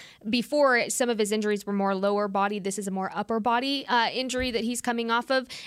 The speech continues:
And so for him, it makes sense to come to this renowned medical staff to get him in full health and make sure he not only, and Mike McCarthy stresses this all the time, is healthy now, but healthy for the long term going forward. And so I think it's an investment for him and his career for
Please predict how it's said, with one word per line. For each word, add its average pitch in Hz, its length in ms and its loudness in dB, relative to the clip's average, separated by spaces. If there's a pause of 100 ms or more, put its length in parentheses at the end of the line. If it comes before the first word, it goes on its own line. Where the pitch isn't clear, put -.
And 240 160 0
so 247 180 4
for 226 200 -2
him, 339 340 2
it 226 140 2
makes 226 240 -2
sense 214 240 -2
to 220 100 -2
come 214 300 -2
to 220 100 -2
this 190 220 -4
renowned 185 420 -2
medical 170 320 -4
staff 160 400 -6
to 208 120 -4
get 185 240 0
him 214 140 -4
in 190 120 -4
full 175 180 -4
health - 260 -6
and 185 120 -6
make 196 180 -2
sure 208 300 0 (240)
he 247 280 -4
not 240 280 0
only, 226 280 0
and 190 120 -2
Mike 202 140 -2
McCarthy 196 360 -6
stresses 190 400 -4
this 190 220 -6
all 190 100 -4
the 175 80 -8
time, 233 340 0 (220)
is - 140 -6
healthy 220 260 0
now, 185 260 2
but 202 160 -2
healthy 226 300 -2
for 214 140 -6
the 185 100 -6
long 185 340 -4
term 185 380 -4 (240)
going 190 300 2
forward. 226 420 2
And 185 160 0
so 208 300 2 (200)
I 202 60 -2
think 254 180 0
it's 220 140 -2
an 208 240 -4
investment 208 640 -2
for 185 100 -2
him 185 380 0
and 165 200 -6
his 220 220 0
career 175 460 -2
for 180 340 -2